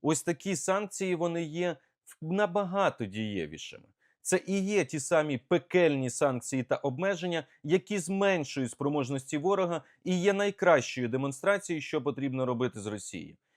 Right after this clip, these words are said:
Тільки таку мову сили розуміє противник. Тільки тоді можна їх притиснути. Тільки тоді можна змусити Путіна іти дійсно на нормальні перемовини. Ось таким чином, переносячи війну на територію ворога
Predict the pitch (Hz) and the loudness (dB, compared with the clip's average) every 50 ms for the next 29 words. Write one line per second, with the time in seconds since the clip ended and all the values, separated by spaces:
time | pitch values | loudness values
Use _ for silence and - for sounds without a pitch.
0 | _ _ _ - 180 196 190 151 208 190 - 202 180 - - 202 180 151 147 156 | _ _ _ 0 0 2 2 4 2 2 4 2 -2 0 -2 -2 0 0 2 2
1 | 165 156 135 135 139 123 - - - 131 113 107 123 160 170 - _ _ _ _ | 2 2 2 0 -2 -2 -2 -2 0 2 2 2 2 0 -4 -6 _ _ _ _
2 | - 131 151 151 160 143 139 175 160 160 165 165 165 165 - - 151 151 - - | 0 4 6 6 6 6 4 0 0 0 0 0 0 -2 -2 0 -4 -4 -2 0
3 | 139 101 85 78 76 - _ _ _ _ _ _ - - 185 180 139 196 175 - | -2 -2 -2 -4 -12 -16 _ _ _ _ _ _ -2 0 0 0 2 0 -2 0
4 | - 202 160 156 185 196 165 151 151 131 120 139 143 147 156 151 - - 170 165 | 0 -2 -2 0 0 0 2 2 2 0 2 0 -2 0 0 -4 -4 -2 -2 -2
5 | 147 - - 151 - - - - 80 - - 95 - _ _ _ _ - - 180 | 0 2 2 0 0 0 -4 -10 -12 -12 -14 -18 -18 _ _ _ _ 4 6 6
6 | 175 139 - 190 - - 196 185 156 170 208 190 156 143 135 127 143 139 127 107 | 6 6 4 2 2 4 0 -2 0 -2 -2 0 0 0 -2 -2 0 -2 -2 -2
7 | 123 151 165 156 131 - 123 101 - 113 92 - 143 175 196 190 - 190 135 95 | -2 -2 -2 -2 -2 -4 -6 -6 -6 -6 -6 -2 -2 -2 -2 0 -2 -2 -2 -2
8 | 80 - _ _ _ _ _ _ _ - 147 139 - - 165 180 151 131 143 170 | -4 -8 _ _ _ _ _ _ _ 0 0 0 2 2 0 0 2 0 -2 -2
9 | 160 - - 151 135 139 135 139 139 139 151 151 147 135 131 131 120 - 143 131 | -2 -2 -4 -2 0 0 0 0 0 2 4 4 4 4 2 0 -2 0 0 0
10 | 131 127 127 120 95 82 80 78 90 - _ _ _ _ _ _ _ - 151 170 | 0 0 0 -2 -2 -4 -6 -10 -14 -18 _ _ _ _ _ _ _ 0 0 0
11 | - - 185 165 - 196 185 160 139 - - 180 196 208 208 180 143 - 170 165 | 2 2 0 0 2 2 0 0 0 0 0 0 0 2 -2 -4 2 2 4 4
12 | 165 165 175 180 160 - - 127 - - 139 131 147 156 151 160 160 147 139 151 | 4 4 2 0 0 0 -2 -6 -4 -4 -2 -2 -2 -2 -2 -2 -2 0 2 4
13 | 156 147 - - 135 135 131 135 - 143 135 131 135 135 127 160 190 190 190 180 | 2 2 4 2 0 0 0 -2 -2 -2 -2 0 -2 -2 -2 -2 -2 0 0 -2
14 | 180 175 | -2 -4